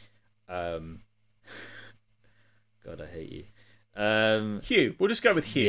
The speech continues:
Speaker 1: Yeah, we'll just go with Hugh. Um, he, oh God, now I've skipped down to my extraction notes. You've really fucked things up, Ian. Um,
Speaker 2: I'm, I'm, I'm, so, I'm sorry that Hugh Grant has had such an <laughs> impact on you.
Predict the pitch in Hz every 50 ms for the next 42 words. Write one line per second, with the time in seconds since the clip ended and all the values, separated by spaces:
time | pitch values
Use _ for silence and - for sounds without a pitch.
0 | 101 - - 113 - - - - - _ _ _ _ - - - - - - -
1 | _ _ _ _ _ - - 107 110 117 - 151 143 - - 120 104 98 98 -
2 | - - 80 80 - - - - - - - - _ _ _ - 101 98 95 92
3 | 92 92 92 92 - - _ _ - - - - - - - - - - 110 110
4 | 104 104 101 95 - 104 104 95 - - - 110 104 95 98 104 104 98 92 87
5 | - - - - - - - 101 - - - 92 85 87 87 - - 95 87 87
6 | - - - - - 98 - - - - 87 82 78 78 - - - 117 104 -
7 | 127 147 156 143 - - - 113 101 - - - - 95 92 90 90 85 - -
8 | - 85 - - - - - - - - - - - - - 120 117 113 113 113
9 | 110 113 104 - - - - - 160 147 - 175 170 165 - 175 175 180 - -
10 | 151 - 170 240 - 220 196 147 - - 170 151 151 151 147 143 143 - - -
11 | 147 147 143 - 147 147 151 147 139 139 113 110 139 131 - - - 147 143 -
12 | - - 170 143 175 170 - - - - 202 175 - - 165 147 - - - -
13 | 190 156 - 165 156 151 156